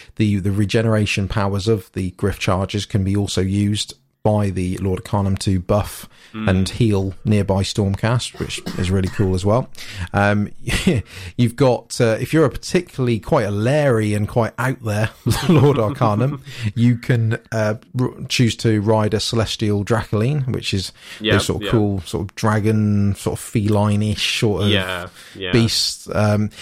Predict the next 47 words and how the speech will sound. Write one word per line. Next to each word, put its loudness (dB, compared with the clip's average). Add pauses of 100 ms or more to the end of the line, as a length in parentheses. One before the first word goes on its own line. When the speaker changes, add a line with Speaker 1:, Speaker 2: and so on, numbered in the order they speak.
(160)
Speaker 1:
'cause 4
basically, 2
that -2
when 4
I 4
say 2
that 0
<laughs> -2
they've 4
got 2
to 0
be 2
a 2
bit 0
of -4
more 2
of -2
a 2
leery, 2
sort -2
of 2
out 0
there 0
type, -4 (340)
uh, 2
Lord 0
Arcanum, 0
is -4
that -2 (180)
the, -2
the -4
Dracoline 0
that -2
they, 0 (160)
they, -2 (340)
they 2
respect -4 (160)
power, 0
Speaker 2:
Mm. -6
Speaker 1:
so 0
they're, 0
they're -2
Speaker 2:
Yeah. 4
Speaker 1:
not -4
an -4
easily -2
tamed 0